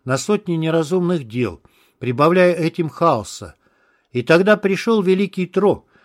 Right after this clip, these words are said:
чьи священные волосы распростёрлись над миром, семицветные, жизнетворящие радугой, возвещающие наступление эры порядка и труда. Тро протянул руку, и на ладони ему сел,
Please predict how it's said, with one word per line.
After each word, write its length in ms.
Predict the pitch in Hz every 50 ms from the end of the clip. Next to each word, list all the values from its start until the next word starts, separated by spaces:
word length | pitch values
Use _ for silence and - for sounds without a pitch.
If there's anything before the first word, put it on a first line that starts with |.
| _ _
чьи 200 | _ - 139 147
священные 680 | 139 - - 156 160 - - - 190 180 170 165 165 160
волосы 480 | 160 202 240 233 196 143 - - 131 120
распростёрлись 840 | 120 117 - - 139 143 135 131 - - 208 196 180 170 156 131 -
над 240 | 160 156 160 160 190
миром, 280 | 233 240 196 131 98 - _ _ _
семицветные, 920 | - - 147 156 170 180 - - 190 240 254 247 247 147 127 104 95 92 - _ -
жизнетворящие 920 | 104 117 151 151 143 165 156 - - 156 165 180 196 180 - - 180 170 175
радугой, 540 | 196 208 185 131 120 101 95 92 82 - _ _ _ _ _ _
возвещающие 840 | 117 113 120 127 143 131 - - 202 220 196 165 - - 143 131 131
наступление 720 | 135 127 - - 156 131 - 165 175 170 160 160 147 -
эры 240 | - 160 170 160 156
порядка 520 | - - 151 160 180 196 180 - - - 160
и 60 | 160
труда. 520 | - - 165 185 175 131 120 110 87 - _ _ _ _ _ _ _ _ _ _ _
Тро 200 | - 135 156 190
протянул 540 | 185 - 185 180 165 - 180 180 185 190 185
руку, 460 | 185 202 247 233 - - 120 95 82 - -
и 120 | 147 127
на 140 | 135 143 147
ладони 400 | 165 175 180 180 226 220 190 175
ему 240 | 156 151 151 156 151
сел, 380 | - - - 247 240 202 -